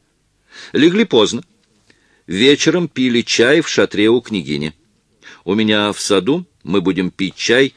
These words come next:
в совершенно таком же шатре. Поскольку я был героем праздника, меня обрядили в шубу из черного каракуля. Два калмыка изо всех сил затянули на мне серебряный пояс,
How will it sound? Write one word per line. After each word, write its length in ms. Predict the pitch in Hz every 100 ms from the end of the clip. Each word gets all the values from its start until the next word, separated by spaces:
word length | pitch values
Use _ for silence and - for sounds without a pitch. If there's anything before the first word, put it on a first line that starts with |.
| _ _ -
в 100 | -
совершенно 720 | 104 90 - 101 123 123 123
таком 360 | 87 92 80
же 120 | 85
шатре. 440 | 85 80 - 69 67 _ _ _ _ - - -
Поскольку 420 | 90 - 92 92
я 240 | 87 85
был 180 | 73 71
героем 380 | 65 76 78 71
праздника, 560 | 107 127 95 78 76 - -
меня 340 | 82 90 92 87
обрядили 460 | 82 87 92 85
в 120 | 82 -
шубу 540 | - 131 98 87 - -
из 120 | -
черного 560 | - 113 98 87 82
каракуля. 680 | 78 85 78 69 - 87 113 _ _ _ - -
Два 320 | 73 92 110
калмыка 540 | 104 110 110 113 101 107
изо 200 | 90 101
всех 300 | - 110 -
сил 300 | - 120 95
затянули 560 | 82 117 127 123 110
на 120 | 107 104
мне 200 | 107 98
серебряный 640 | - 117 113 95 95 92
пояс, 580 | - 123 139 175 -